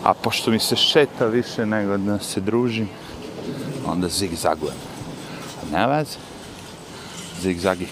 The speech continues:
cool. <laughs> Uglavnom, da, mislim, ono, svako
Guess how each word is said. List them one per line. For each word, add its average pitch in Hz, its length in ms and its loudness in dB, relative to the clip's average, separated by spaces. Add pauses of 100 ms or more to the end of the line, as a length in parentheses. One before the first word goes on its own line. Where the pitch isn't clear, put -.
cool. 95 180 6 (1600)
<laughs> - 80 0 (840)
Uglavnom, 135 460 6
da, 135 520 8
mislim, - 320 -2
ono, 65 180 0
svako - 340 0